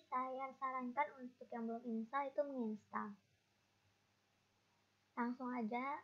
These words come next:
eh, baca terms and conditionnya, langsung next. Ini saya biarkan, lalu next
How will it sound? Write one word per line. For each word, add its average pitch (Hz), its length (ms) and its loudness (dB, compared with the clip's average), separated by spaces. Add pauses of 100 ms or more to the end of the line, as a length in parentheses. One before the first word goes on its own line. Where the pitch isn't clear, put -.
eh, 247 160 2
baca 226 320 2 (160)
terms 226 320 4
and 226 160 -4
conditionnya, 226 640 2 (160)
langsung 254 320 -6
next. 320 400 -2
Ini 247 320 2
saya 233 160 4
biarkan, 262 640 2
lalu 226 320 0
next 233 160 -6